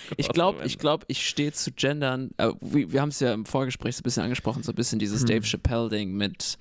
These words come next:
Speaker 1: so, der macht sich, macht sich lustig
Speaker 2: Seine
Speaker 1: über alle
Speaker 2: neue,
Speaker 1: und so.
Speaker 2: s-, ja, seine, aber sei auch, äh, speziell seine neue Folge, sein neues Ding auf, äh, Netflix.
Speaker 1: Genau,
Speaker 2: Das
Speaker 1: der
Speaker 2: war
Speaker 1: hat ja,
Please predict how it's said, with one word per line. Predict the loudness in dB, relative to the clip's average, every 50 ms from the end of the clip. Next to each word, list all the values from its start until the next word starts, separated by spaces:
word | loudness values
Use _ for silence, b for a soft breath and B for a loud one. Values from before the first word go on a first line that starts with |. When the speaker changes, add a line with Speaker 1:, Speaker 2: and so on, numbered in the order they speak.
| B B B B B -6
Speaker 1:
so, | -2 0 2 2 2 2
der | 0
macht | 0 0 -2
sich, | -2 -4 -6 -4 -4 -6 -6 -4 -2
macht | -2 -2 -2 -2
sich | -2 -2
lustig | -2 -2 0 0 2
Speaker 2:
Seine | 2 4 4
Speaker 1:
über | 4 4
alle | 4 4 4 4
Speaker 2:
neue, | 2 2
Speaker 1:
und | 0 0
so. | -2 -2 -2
Speaker 2:
s-, | -2 -2 -4 0
ja, | 2 4 4 4
seine, | 2 2 2 2 2 2 0 -2 -2 0
aber | 2 4 4 4 2
sei | 2 2 4
auch, | 4 2 2 0 -4 -2
äh, | 2 4 4 6 4 4
speziell | 2 0 -4 -2 0 2 2 2 2
seine | 2 2 2 4 4
neue | 4 4 4 4 2
Folge, | 2 2 4 4 4 4 2 2 4 4 4 4 2
sein | 2 2 2 2 2 2
neues | 2 2 2 0 0 0
Ding | 0 0 2 2
auf, | 2 2 2 0 0 -4 -8 -6 -2
äh, | 0 2 2 2 2 2 2
Netflix. | 0 0 0 -4 -6 -8 -8 -12 -20 _ _ -20 -20 _ _
Speaker 1:
Genau, | 0 2 2
Speaker 2:
Das | 2 2
Speaker 1:
der | 2 0
Speaker 2:
war |
Speaker 1:
hat | 2 2
ja, | 0 0